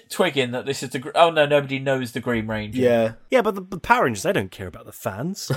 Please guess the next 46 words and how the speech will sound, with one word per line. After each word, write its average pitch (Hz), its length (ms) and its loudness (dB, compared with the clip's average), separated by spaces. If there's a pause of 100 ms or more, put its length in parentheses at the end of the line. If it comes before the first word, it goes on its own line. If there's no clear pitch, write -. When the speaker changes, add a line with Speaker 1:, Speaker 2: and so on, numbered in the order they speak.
(140)
Speaker 3:
<laughs> 175 200 -2
They 214 80 4
don't 196 240 6
care 143 100 2
about 120 160 4
the 104 80 -6
people 131 320 -6
who 110 140 -2
made 120 200 2
them 110 120 0
who 120 160 -2
they 98 120 -2
are. 120 360 -2
Speaker 1:
No, 170 280 6
just 143 220 -6
ask 165 220 4
anybody 151 400 2
who 143 80 -6
contributed 147 760 -4
to - 80 -14
Karen 143 320 2
Ashley's 139 360 -4
The 135 180 2
Order 143 280 2
movie 139 320 -2
crowdfunding 127 680 0
page. 110 500 -4
Speaker 2:
Oh, 110 60 -18 (240)
God, 98 320 -6
yeah. 98 160 -2
Speaker 1:
But 240 120 6
that, 240 160 12
that's 214 260 8
an 196 80 4
entire 196 720 12
different 160 460 4
story. 190 360 12
Speaker 3:
<laughs> - 1900 2 (840)
Speaker 1:
Oh, 196 680 6
okay, 180 540 8
let's 165 240 2
rate 165 220 10
and 151 100 0
review 135 300 4
the 123 140 4
episode. 120 720 4